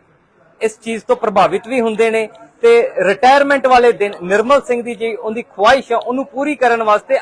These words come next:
ਆਪਣੀ ਉਹ ਗੱਡੀ ਜਿਹੜੀ ਹੈ ਥਾਣੇ ਭੇਜ ਦਿੰਦੇ ਨੇ। ਅੱਜ ਉਹ ਦਿਨ ਹੈ, ਉਹ ਸਮਾਂ ਹੈ ਜਦੋਂ ਸਾਰੇ ਥਾਣੇ ਦੇ ਅੰਦਰ ਇਸ ਵਕਤ ਐਸਕੌਰਟ ਦੇ ਜਿਹੜੇ ਪਾਇਲਟ ਦੇ ਨਾਲ, ਅ, ਅਫਸਰ ਸਾਹਿਬਾਨ ਵੀ ਜਿਹੜੇ ਨਾਲ ਰਹਿੰਦੇ ਨੇ, ਮੁਲਾਜ਼ਮ ਰਹਿੰਦੇ ਨੇ, ਉਹ ਇਸ ਵਕਤ ਇੱਥੇ ਥਾਣੇ ਪਹੁੰਚੇ ਨੇ।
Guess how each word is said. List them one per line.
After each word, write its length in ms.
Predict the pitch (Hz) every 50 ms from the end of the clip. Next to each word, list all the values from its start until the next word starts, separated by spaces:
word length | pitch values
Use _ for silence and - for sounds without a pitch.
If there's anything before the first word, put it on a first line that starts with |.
| -
ਆਪਣੀ 380 | - 226 226 - 247 254 254 240
ਉਹ 140 | 240 254 247
ਗੱਡੀ 300 | 185 196 185 175 202 208
ਜਿਹੜੀ 280 | 196 208 196 190 190
ਹੈ 100 | 185 202
ਥਾਣੇ 380 | 226 _ _ - 220 214 214 208
ਭੇਜ 280 | 202 202 196 175 156 143
ਦਿੰਦੇ 240 | 156 156 147 147
ਨੇ। 140 | 139 131 123 _ _ _ _ _ _ _ - 190
ਅੱਜ 140 | 214 202 226
ਉਹ 220 | 233 - 233 254 254
ਦਿਨ 320 | 175 196 196 202 214 226
ਹੈ, 140 | 233 226 -
ਉਹ 200 | - - 226 220
ਸਮਾਂ 500 | 220 - - - 196 175 196 220 226 226 220
ਹੈ 200 | 220 220 220 _ _ _ _ _
ਜਦੋਂ 320 | 147 202 208 202 220 220 220 - _ _ _ -
ਸਾਰੇ 260 | 247 254 262 269 262
ਥਾਣੇ 380 | 262 - 226 208 208 220 220
ਦੇ 280 | 208 220 226 - - 180
ਅੰਦਰ 320 | 180 180 175 196 202 - - _ - 180
ਇਸ 180 | 185 185 - 208
ਵਕਤ 240 | 226 220 _ -
ਐਸਕੌਰਟ 640 | 226 - - 185 - - _ - 160 175 196 214 202
ਦੇ 220 | 196 190 214 220
ਜਿਹੜੇ 160 | 208 214 214
ਪਾਇਲਟ 420 | 214 220 - 165 170 185 202 214 208
ਦੇ 120 | 190 220
ਨਾਲ, 280 | 208 190 185 190 190 -
ਅ, 280 | - 202 196 185 190 190 - - _ _ _ - 180
ਅਫਸਰ 220 | - - 247 240
ਸਾਹਿਬਾਨ 460 | - - 220 208 190 208 208 214 220
ਵੀ 120 | 202 220 208
ਜਿਹੜੇ 220 | 208 214 214 220
ਨਾਲ 280 | 202 180 170 180 190 185
ਰਹਿੰਦੇ 340 | 196 202 214 214 214 208
ਨੇ, 140 | 185 180 180
ਮੁਲਾਜ਼ਮ 460 | 180 180 175 175 175 185 185 220 220
ਰਹਿੰਦੇ 260 | 208 202 196 190 202 196
ਨੇ, 80 | 208
ਉਹ 280 | 214 - - 233 254 - - 202 202
ਇਸ 180 | 196 202 -
ਵਕਤ 180 | 220 208 - -
ਇੱਥੇ 320 | - - - - 226 214
ਥਾਣੇ 340 | - - 202 190 185 196 202
ਪਹੁੰਚੇ 400 | - 185 185 202 196 - 220 220
ਨੇ। 160 | 214 220 214